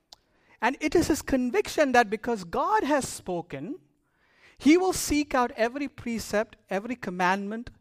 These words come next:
in the Word of God in order to live according to the will of God. So the message of Psalm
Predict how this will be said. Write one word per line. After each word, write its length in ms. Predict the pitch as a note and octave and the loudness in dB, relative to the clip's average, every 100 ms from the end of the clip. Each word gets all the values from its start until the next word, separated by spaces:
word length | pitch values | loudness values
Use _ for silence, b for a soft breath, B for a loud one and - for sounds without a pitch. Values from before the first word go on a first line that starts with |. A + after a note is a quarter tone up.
| B B B B | B B B B
in 120 | G#3 | -4
the 80 | F#3+ | -2
Word 280 | F3+ A#3 C4+ | 4 4 4
of 140 | G#3 | 2
God 240 | F3 F3 G3+ | 0 0 0
in 160 | G#3 - | -4 -6
order 340 | G#3 A3 B3 | -6 -4 -6
to 160 | B3 F#3+ | -4 -2
live 220 | G#3+ A#3 | -2 -2
according 580 | F3+ - - G#3+ A#3+ A#3 | -10 -10 -4 -2 -2 -4
to 120 | F3+ | -8
the 100 | E3 | -12
will 260 | D#3 F3 F3 | -8 -4 -2
of 160 | D3+ D3 | -4 -8
God. 340 | C3+ A2+ A2 _ _ _ _ _ _ _ _ _ _ b b b | -10 -10 -18 _ _ _ _ _ _ _ _ _ _ b b b
So 180 | - A3 | -4 -2
the 80 | G#3 | 0
message 480 | G3 D#4+ - G4 D4 | 0 0 2 0 0
of 140 | A#3+ | -2
Psalm 420 | - G3+ F#3+ F#3+ | -2 -2 -2 -6